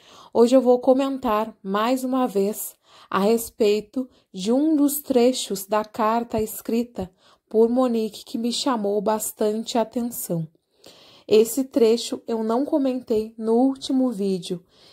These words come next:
então se vocês querem ficar por dentro das últimas novidades do caso Henri Borel,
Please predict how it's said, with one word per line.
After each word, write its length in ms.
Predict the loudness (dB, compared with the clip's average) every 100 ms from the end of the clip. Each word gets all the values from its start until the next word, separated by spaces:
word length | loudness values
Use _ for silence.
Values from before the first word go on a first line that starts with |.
| -8
então 380 | -4 0 0 0
se 140 | -2
vocês 500 | 0 0 2 0 -2
querem 400 | 2 2 2 -2
ficar 460 | -8 -8 -4 -4 -2
por 180 | -4
dentro 580 | -2 0 0 -2 -4 -8 -8 _ _
das 300 | 0 2 2
últimas 460 | 0 -4 -4 -4 -2
novidades 720 | -2 -2 -4 -2 0 -2 -4
do 120 | -6
caso 540 | -4 -2 0 0 -2 -4
Henri 360 | -2 -2 -2 -2
Borel, 560 | 0 2 2 0 -4